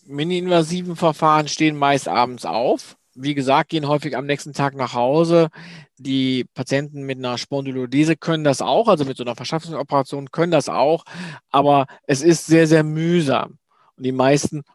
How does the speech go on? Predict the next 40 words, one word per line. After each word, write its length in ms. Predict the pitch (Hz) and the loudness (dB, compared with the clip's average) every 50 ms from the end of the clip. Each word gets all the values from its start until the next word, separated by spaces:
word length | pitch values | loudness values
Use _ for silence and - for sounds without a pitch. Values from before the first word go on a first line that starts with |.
| _ _ - | _ _ -12
wollen 420 | 139 135 147 156 165 170 175 170 | -2 2 4 4 6 6 4 4
es 120 | 160 143 | 2 2
auch 160 | 156 143 139 110 | 0 -2 -2 -2
einfach 240 | 120 123 127 131 | -4 -4 -6 -8
nicht 280 | 123 123 117 - - - | -8 -8 -10 -12 -14 -18
tun, 340 | - - 131 107 101 92 - - - 147 - _ | -18 -16 -14 -14 -14 -16 -18 -20 -20 -20 -16 _
sodass 240 | - 127 131 123 | 0 0 2 2
sie 140 | - 151 117 | 2 2 0
am 120 | 117 117 117 | 0 0 0
nächsten 320 | 127 139 - - 165 147 | -2 -2 -2 -4 -8 -8
Tag 240 | - 143 135 127 - | -4 -2 -2 0 -2
aber 160 | 127 123 120 | -2 -2 -2
dann 160 | 120 117 117 | -4 -4 -4
mobilisiert 580 | 117 117 110 107 110 107 107 107 101 104 - _ | -8 -12 -12 -12 -12 -10 -10 -8 -10 -10 -10 _
werden. 300 | - - - - 135 - | -10 -10 -10 -10 -10 -10
Also 240 | - 117 120 120 110 - 156 160 - - _ - | -10 -8 -8 -8 -10 -10 -14 -18 -20 -20 _ -2
die 120 | 247 127 | 0 0
rasche 320 | 117 127 143 156 - - 147 | 2 2 2 0 0 -2 -4
Mobilisation 880 | 131 127 131 147 165 165 160 156 156 147 - - - 151 151 151 143 | -4 -4 -6 -6 -4 -2 0 2 2 0 0 -2 -6 -8 -6 -8 -8
ist 240 | 117 117 127 123 117 | -10 -14 -14 -10 -6
wichtig, 500 | 135 156 156 - - 156 151 139 - - - - - - - - | -6 -6 -4 -4 -2 -2 -2 -2 -4 -8 -14 -18 -20 -20 -18 -8
auch 420 | - 139 135 139 135 - - - | -4 -2 -2 -2 -2 -4 -10 -18
für 140 | - - 143 | -14 -12 -12
die 120 | 135 131 - | -12 -12 -10
Thromboseprophylaxe. 1400 | - 143 139 135 135 139 143 143 139 135 123 _ - 135 - - 131 117 117 120 120 - - - 123 123 120 117 - - - - - - _ _ | -10 -8 -8 -8 -6 -6 -6 -6 -6 -8 -12 _ -14 -14 -10 -8 -4 -2 0 0 0 -2 -4 -2 -2 0 0 -2 -4 -8 -14 -20 -20 -20 _ _
Auch 220 | - 120 127 123 | -8 -6 -6 -6
die 160 | - - 123 120 | -8 -8 -6 -4
rasche 300 | 117 123 127 - - 131 | -2 -2 -2 -4 -4 -6
Mobilisierung 720 | 131 143 139 135 131 127 120 117 123 139 143 139 139 113 | -6 -8 -8 -8 -10 -10 -8 -4 -2 -2 -2 -2 -4 -8
ist 160 | 117 123 131 | -10 -8 -6
eben 200 | 123 123 127 117 | -6 -6 -6 -8
für 140 | - - 120 | -10 -12 -10
den 120 | 117 104 | -12 -8
Patienten 480 | - 117 110 - - 117 120 127 131 104 | -6 -6 -6 -4 -6 -8 -8 -8 -12 -14
auch 280 | - - 113 113 - - - - 143 - _ - | -10 -10 -10 -10 -12 -14 -20 -20 -20 -20 _ -6
einfach 240 | 135 123 120 135 | -6 -2 0 2
ja 160 | 131 131 127 123 | 2 2 4 2
das 260 | 127 120 113 - - | 2 0 -2 -4 -6
Ziel 340 | - 180 208 240 247 220 185 | -2 2 4 4 4 4 2
wieder. 300 | 151 127 107 101 - | -2 -2 -2 -2 -2